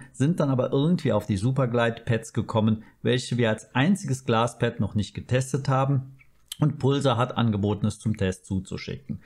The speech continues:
Wie immer beeinflusst dies aber unser Review nicht und wir bleiben wie immer objektiv. Nicht viele Hersteller schicken uns Produkte zum Testen zu. Dafür sind wir einfach zu klein, zu hässlich und vor allem zu kritisch.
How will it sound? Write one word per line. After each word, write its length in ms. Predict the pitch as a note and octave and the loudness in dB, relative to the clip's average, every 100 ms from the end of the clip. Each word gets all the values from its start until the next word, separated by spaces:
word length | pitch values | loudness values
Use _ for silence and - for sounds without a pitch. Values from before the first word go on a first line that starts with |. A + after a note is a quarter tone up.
| - - - | -20 -20 -4
Wie 100 | B2 | 0
immer 160 | B2+ G3 | 2 4
beeinflusst 540 | C3+ B2 C3 B2+ - | 2 2 0 -4 -2
dies 120 | A#2+ | -2
aber 160 | A2+ G2 | 0 2
unser 200 | G#2 G2 | 2 2
Review 300 | G2+ F#2 F#2+ | 0 2 2
nicht 260 | G#2+ F3+ - | 2 0 0
und 80 | C3 | 0
wir 140 | G#2+ | 2
bleiben 260 | G2+ G#2 G2+ | 2 2 2
wie 80 | |
immer 240 | F#2+ F#2 G2 | 2 2 2
objektiv. 580 | G2+ G2+ - F2 E2 - - - - | 0 -2 -4 -8 -8 -12 -20 -20 -4
Nicht 260 | E3 F#3 - | -2 -2 -6
viele 300 | - D3+ C3+ | -4 0 2
Hersteller 500 | G#2+ G2+ - G2+ G2+ | 2 0 0 0 0
schicken 260 | A2 G#2 | -2 0
uns 140 | G#2+ - | 0 0
Produkte 420 | G#2+ A2 - B2 | -2 -2 0 -4
zum 220 | - G2+ | 0 0
Testen 360 | A2+ A#2 - G#2+ | 2 0 0 -2
zu. 320 | - E2 D2+ | -2 -10 -8
Dafür 280 | E2+ - G2+ | -6 -6 -2
sind 220 | A2 - | 0 0
wir 80 | G#2 | 2
einfach 340 | G#2+ - F#2+ | 0 0 -2
zu 480 | - G2+ F2+ E2 - - | -4 -8 -6 -8 -12 -4
klein, 440 | G#2 G#2 G2+ F#2+ | 0 0 0 -2
zu 160 | - E2+ | -4 -6
hässlich 500 | G2+ - G2 F#2 - | -6 -4 -6 -4 -2
und 160 | F#2+ | -4
vor 160 | - F#2 | -2 -2
allem 280 | G2+ G#2 G#2 | 0 0 -2
zu 200 | B2+ A2 | -4 -4
kritisch. 480 | - G2 F#2 - | -2 -4 -4 -14